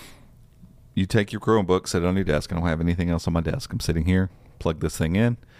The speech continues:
I, you know, virtually mount my display up here nice and large, and that's my second display. My Chromebook,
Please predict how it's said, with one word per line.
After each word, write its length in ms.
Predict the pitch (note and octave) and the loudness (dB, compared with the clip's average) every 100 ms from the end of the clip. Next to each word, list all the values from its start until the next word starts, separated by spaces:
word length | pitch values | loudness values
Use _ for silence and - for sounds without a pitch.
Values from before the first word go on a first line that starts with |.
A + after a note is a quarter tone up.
| - - - - | -20 -20 -14 -6
I, 300 | D#2 D#2 D#2+ - - | -4 -4 -8 -10 -10
you 100 | C#3 | -6
know, 120 | D3 F2 | -4 -4
virtually 460 | F2 E2+ E2 E2 | -4 -4 -2 -2
mount 340 | D#2+ E2 - F2 | 0 0 -2 -4
my 320 | E2+ E2+ D#2+ - | -6 -4 -6 -10
display 480 | - - G2 F2+ | -12 -4 0 0
up 140 | F2 - | 0 -2
here 240 | F#2+ F#2 | 0 0
nice 280 | F2 F2+ - | -2 -4 -6
and 100 | E2+ | -4
large, 480 | A2 C3+ C3+ B2 - - - - - - | 0 0 0 -4 -12 -16 -20 -20 -20 -8
and 240 | E2 E2+ D#2 | -2 0 2
that's 220 | - - | 0 -2
my 160 | F#2+ | -4
second 360 | G#2 - - - | -2 -4 -4 -4
display. 420 | - - A#2 D#2 | -4 -2 0 2
My 120 | D2+ D2+ | 0 0
Chromebook, 460 | - C#3+ G2 F2+ | 0 2 2 0